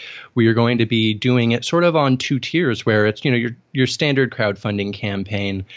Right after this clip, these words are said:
that you'll be able to get, you know, cool merchandise and, and, you know, pre-order beer. You'll also be able to do some really interesting things through this crowdfunding campaign, such as have a beer created for you.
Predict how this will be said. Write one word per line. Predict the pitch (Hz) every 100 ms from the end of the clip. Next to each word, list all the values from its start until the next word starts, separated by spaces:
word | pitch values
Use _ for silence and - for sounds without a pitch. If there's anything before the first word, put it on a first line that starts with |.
| - - -
that | 104 101 107
you'll | 120 107 101
be | 113
able | 104 104
to | 104
get, | 101 101 104
you | 135
know, | 104 98
cool | 98 135 110
merchandise | 110 107 110 98 98 98 - -
and, | 101 98 101
and, | - 98 98 92
you | 104
know, | 98
pre-order | 92 - 143 113 101 95
beer. | 92 104 101 104 113 -
You'll | 123 117
also | 131 160 160
be | 131 123
able | 120
to | 113 110
do | 110 107 107 107 110 - -
some | - 113 104 101
really | 117 143 139
interesting | 131 127 113 110 98
things | 151 160
through | - 120
this | 104
crowdfunding | - 104 98 107 101 101
campaign, | 107 95 107 110
such | 110 120 107 - 107
as | 104 101 101 101 -
have | - 113 104 104 110
a | 110
beer | 98 113 107 104 104 104 104 -
created | - 110 101 104 101 101
for | - 113 101
you. | 107 87